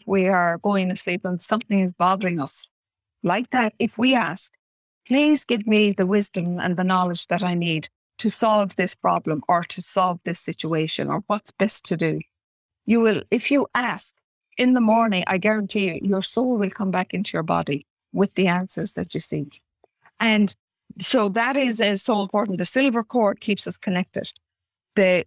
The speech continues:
only difference that when the silver cord disengages and snaps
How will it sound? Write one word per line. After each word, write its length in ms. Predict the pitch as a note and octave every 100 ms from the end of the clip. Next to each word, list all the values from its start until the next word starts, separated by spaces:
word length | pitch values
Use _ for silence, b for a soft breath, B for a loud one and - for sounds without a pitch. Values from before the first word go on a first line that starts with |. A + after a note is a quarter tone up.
| -
only 440 | A#3+ C#4+ C4+ B3+
difference 500 | A#3 A3+ G#3+ F#3 F3+
that 300 | - F3 -
when 160 | F3+ E3+
the 80 |
silver 420 | F3 - A#3 G#3 G3+
cord 480 | - A#3 F#3 F3 F#3 -
disengages 920 | A#3+ - A#3 G#3 F#3+ E3 - - - _ _ _ _ _ _ _ _ _
and 320 | F#3 F3 E3+
snaps 640 | - - - F3+ - - -